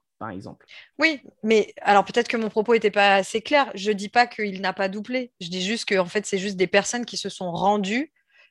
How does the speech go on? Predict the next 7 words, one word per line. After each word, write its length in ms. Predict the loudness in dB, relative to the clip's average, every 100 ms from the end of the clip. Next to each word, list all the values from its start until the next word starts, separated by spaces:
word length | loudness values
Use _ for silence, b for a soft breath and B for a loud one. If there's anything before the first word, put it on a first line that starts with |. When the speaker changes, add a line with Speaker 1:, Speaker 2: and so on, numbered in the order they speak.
| _ 0
Speaker 2:
euh, 340 | 2 2 0
auprès 320 | 0 -2 0 0
d'un 140 | 0
commissariat 420 | -4 -2 2 2
pour 200 | 2 -4
porter 320 | -6 -4 -6
plainte. 400 | -2 -4 -4 -10